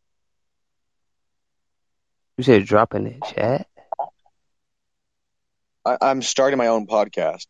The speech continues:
Speaker 2: I'm, I'm in the production of making one right now.
Speaker 1: Oh, you are? Oh, that's good. I couldn't really hear you 'cause, oh, no, I thought he,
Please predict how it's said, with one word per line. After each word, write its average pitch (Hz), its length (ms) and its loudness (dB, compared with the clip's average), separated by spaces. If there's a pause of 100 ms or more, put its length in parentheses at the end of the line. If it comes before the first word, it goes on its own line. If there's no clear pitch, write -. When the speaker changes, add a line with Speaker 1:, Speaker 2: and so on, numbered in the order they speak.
Speaker 2:
I'm, 107 140 -6
I'm 104 320 -4
in 104 80 -2
the 101 100 -2
production 107 480 -2
of 95 60 -6
making 98 340 -2
one 92 140 -6
right 92 160 -2
now. 90 320 -6 (1200)
Speaker 1:
Oh, 143 140 8
you 120 200 8
are? 311 280 4
Oh, 247 180 4
that's 311 180 0
good. 208 460 0 (720)
I 131 80 4
couldn't 175 240 6
really 131 240 8
hear 127 160 4
you 101 160 2
'cause, 101 240 -6
oh, 107 220 -10 (1500)
no, 104 560 -2
I 104 260 2
thought 101 220 4
he, 101 180 -2